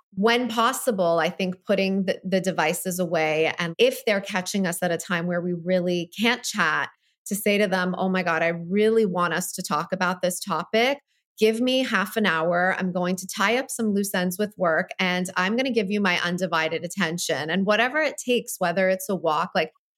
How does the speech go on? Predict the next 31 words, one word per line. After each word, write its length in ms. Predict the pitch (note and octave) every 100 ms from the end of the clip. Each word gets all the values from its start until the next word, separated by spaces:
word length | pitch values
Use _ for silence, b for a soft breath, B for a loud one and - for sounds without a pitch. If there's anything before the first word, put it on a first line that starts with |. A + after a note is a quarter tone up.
| _
something 380 | - C#4 D4+ B3+
that 100 | G#3
I 160 | F#3+
really 480 | G3+ F#3+ G3+ F#3+ F#3+
notice 600 | F#3 E3 E3+ F#3+ G#3+ - -
in 360 | F#3+ F3+ F3 F3 -
spending 640 | - - A3 A3+ A#3+ A3+
quality 500 | A3+ F#3 F#3 G3 F#3 G3
time 260 | F#3+ E3+ E3+
with 160 | E3 _
kids, 560 | - G3+ F3 G#3+ B3 -
sometimes, 680 | - D4 A#4 A#4 A4+ G#4+ F#4
especially 480 | - - D4+ - C#4+
as 200 | A3 G#3
they 100 | G3+
become 380 | F3+ F3 F#3 F3+
teenagers, 720 | - F#3+ F#3+ G3+ G#3 A3 A3+ - b b _
it's 180 | B3+ B3+
a 60 | C4
little 300 | C4+ B4+ A#4+ _
harder 360 | A3 G#3+ G#3+ G3+
to 60 | F3+
have 260 | F3+ F#3
that, 180 | G3+ F#3
like, 200 | D#3+ F3+ _ _
focused 560 | G3+ F#3+ F#3+ G#3+ G3+ -
one-on-one 840 | F#3 F#3+ F#3 F#3 F#3 F3+ E3+ E3+
time 440 | F3 - E3 E3+
with 200 | F#3+ G#3+ G#3+
them. 320 | G#3+ G#3+ A3 A3 B B B
Um, 340 | F#3+ E3 D#3+